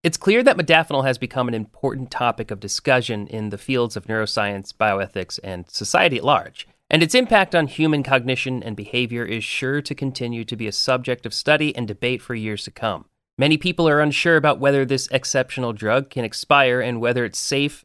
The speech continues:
and efficacious to use after its expiration date. In this article, we'll explore the safety and efficacy issues surrounding expired modafinil and provide a verdict on whether it's safe and effective to use after its expiration date.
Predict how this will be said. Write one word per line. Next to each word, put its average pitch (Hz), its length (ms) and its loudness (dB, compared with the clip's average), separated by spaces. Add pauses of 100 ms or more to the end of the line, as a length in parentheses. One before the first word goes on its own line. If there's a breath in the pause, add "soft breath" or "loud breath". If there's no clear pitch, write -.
and 107 260 -4
efficacious 135 720 0
to 120 100 -10
use 110 300 -6
after 107 340 -2
its 104 140 -6
expiration 113 560 -4
date. 85 240 -10 (380)
In 143 100 4
this 160 140 4
article, 170 520 6
we'll 170 200 6
explore 160 500 2
the 143 100 -2
safety 147 560 0
and 123 120 2
efficacy 120 500 -4
issues 120 360 -4
surrounding 147 600 2
expired 123 500 0
modafinil 107 540 -2
and 104 220 -6
provide 110 360 2
a 95 60 -4
verdict 127 500 0
on 113 140 0
whether 117 260 0
it's 104 160 -4
safe 156 400 2
and 113 120 -4
effective 127 420 0
to - 140 -6
use 110 260 -4
after 165 380 0
its 160 120 -4
expiration 127 560 0
date. 80 240 -10